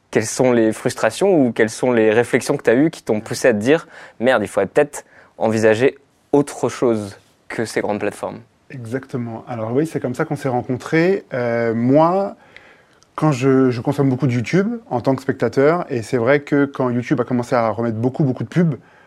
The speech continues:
Speaker 2: euh, c'est un truc qui était, qui était relou à regarder. Et, euh, donc ça, un premier, un premier point pas très agréable.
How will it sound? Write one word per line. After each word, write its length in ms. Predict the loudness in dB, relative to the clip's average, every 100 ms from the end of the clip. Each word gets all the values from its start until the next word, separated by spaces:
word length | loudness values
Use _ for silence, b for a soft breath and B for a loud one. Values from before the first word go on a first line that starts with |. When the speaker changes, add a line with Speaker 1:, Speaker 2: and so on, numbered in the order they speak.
| b -8
Speaker 2:
euh, 200 | -6 -4
c'est 120 | -6
un 60 |
truc 180 | -6 -8
qui 60 | -8
était, 520 | -6 -4 -4 -6 -10
qui 80 | -12
était 100 | -6
relou 280 | -2 0 0
à 40 |
regarder. 460 | 0 -2 0 0 0 B B B B -8
Et, 240 | 0 2 2
euh, 280 | 2 0 -2
donc 220 | -4 -2
ça, 200 | 2 2
un 100 | 0
premier, 520 | 0 2 4 4 2
un 280 | -2 -4 -8
premier 400 | -4 2 4 2
point 320 | 2 0 2
pas 80 | -2
très 220 | -6 -4
agréable. 500 | 0 2 2 2